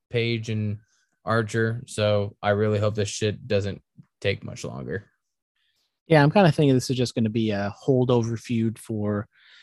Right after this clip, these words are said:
Speaker 2: you know, on television, have a match, and he beats him,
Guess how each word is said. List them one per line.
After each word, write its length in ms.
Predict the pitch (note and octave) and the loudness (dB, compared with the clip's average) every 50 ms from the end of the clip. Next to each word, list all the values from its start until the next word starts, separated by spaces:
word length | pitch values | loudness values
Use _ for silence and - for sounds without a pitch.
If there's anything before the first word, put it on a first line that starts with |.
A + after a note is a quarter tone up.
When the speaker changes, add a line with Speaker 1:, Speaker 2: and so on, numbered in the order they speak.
| _ _ _ | _ _ _
Speaker 2:
you 80 | - A#2+ | 2 4
know, 100 | G#2+ - | 4 4
on 100 | C3 C3+ | 4 4
television, 840 | - D3+ C#3 C#3 C3+ B2+ C3 C3 A#2+ B2+ B2 B2 B2 B2 A#2+ A#2+ | 6 6 6 6 6 6 4 4 4 4 4 4 4 4 2 0
have 240 | A#2+ - B2+ B2 B2 | -2 -2 -2 0 0
a 60 | B2 | 2
match, 540 | A#2+ A#2 A#2 A#2 A#2 A#2 A2+ - - - - A#2+ | 2 2 2 2 0 -2 -4 -6 -10 -10 -8 -8
and 340 | G#2+ G#2 G2+ G2 G2 G#2+ - - _ _ _ _ _ _ _ _ _ _ | -6 -4 -4 -4 -4 -6 -10 -12 _ _ _ _ _ _ _ _ _ _
he 160 | - - B2 | -4 -4 -4
beats 300 | A#2 - D3+ D3+ C#3 - | 2 4 4 4 4 4
him, 220 | D#3+ D3 C#3+ C3+ | 4 4 4 4